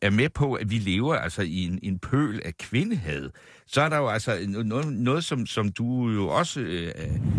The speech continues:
er medunderskriver af og har fokus på. Det, det er den her, hvor, hvor jeg som mand, det er den her evindelige snøfteri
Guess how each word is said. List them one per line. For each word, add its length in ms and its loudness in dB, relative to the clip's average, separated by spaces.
er 60 0
medunderskriver 720 2
af 180 2
og 80 2
har 80 -4
fokus 340 -4
på. 120 -2
Det, 240 -4
det 60 0
er 40 -2
den 200 0
her, 120 0
hvor, 180 -2
hvor 140 -2
jeg 260 2
som 140 -2
mand, 320 0
det 640 -6
er 40 6
den 140 2
her 160 4
evindelige 580 2
snøfteri 840 0